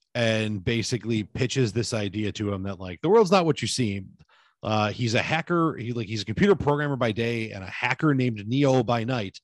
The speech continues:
And he starts questioning, like, the world around him in a way that people kind of might in this day and age. And except, I mean, it was two thousand.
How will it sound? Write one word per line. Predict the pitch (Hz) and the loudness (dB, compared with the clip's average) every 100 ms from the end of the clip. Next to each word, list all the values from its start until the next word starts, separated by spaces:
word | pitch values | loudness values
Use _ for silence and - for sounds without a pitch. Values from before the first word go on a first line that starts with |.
| _ - - _ _ | _ -20 -20 _ _
And | 151 | -4
he | 156 | -2
starts | 185 226 | -2 -4
questioning, | - 196 - 175 175 | -4 -4 -2 0 0
like, | 156 139 | 0 0
the | 139 | 0
world | 123 123 | 0 0
around | 107 123 113 | 2 0 0
him | 92 82 - _ _ _ _ | -4 -10 -18 _ _ _ _
in | 113 107 98 90 _ _ - | -4 -4 -6 -10 _ _ -2
a | 127 | 0
way | 120 117 | 2 2
that | 107 107 - _ _ - _ _ - | 0 -4 -8 _ _ -20 _ _ -4
people | 185 175 | 0 0
kind | 170 165 165 | 0 2 4
of | 156 147 139 98 - - _ _ _ - - | 4 2 -4 -12 -16 -20 _ _ _ -14 -6
might | 110 120 202 - - _ 214 | 0 0 0 -6 -16 _ -4
in | 165 | -2
this | 185 | 2
day | 196 | 2
and | 190 | 2
age. | 214 247 - - _ _ _ _ _ _ | 0 -4 -8 -18 _ _ _ _ _ _
And | 117 120 117 117 117 113 113 110 | -8 -4 -2 -2 -2 -2 -2 -2
except, | 104 139 - | 0 0 0
I | 120 | -2
mean, | 113 | 0
it | 110 | -2
was | 98 | -2
two | 110 | -2
thousand. | 110 92 - - | -2 -2 -6 -16